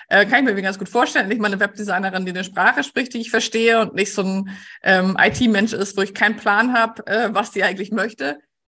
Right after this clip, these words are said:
Wie könnte dann ein erster Schritt sein? Also wir verlinken natürlich in den Shownotes zu dir, zu deinen Profilen. Das heißt, dir folgen ist schon mal super, super inspirierend und, äh, hilfreich, um, ja, den, den Vibe zu spüren, ob man mit dir Lust hätte zu arbeiten.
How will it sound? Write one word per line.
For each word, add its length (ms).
Wie 440
könnte 300
dann 140
ein 140
erster 280
Schritt 240
sein? 340
Also 340
wir 120
verlinken 380
natürlich 280
in 60
den 120
Shownotes 640
zu 100
dir, 220
zu 100
deinen 180
Profilen. 500
Das 160
heißt, 320
dir 120
folgen 440
ist 180
schon 140
mal 320
super, 340
super 220
inspirierend 800
und, 360
äh, 120
hilfreich, 560
um, 420
ja, 200
den, 200
den 340
Vibe 520
zu 180
spüren, 320
ob 140
man 140
mit 140
dir 120
Lust 240
hätte 140
zu 180
arbeiten. 580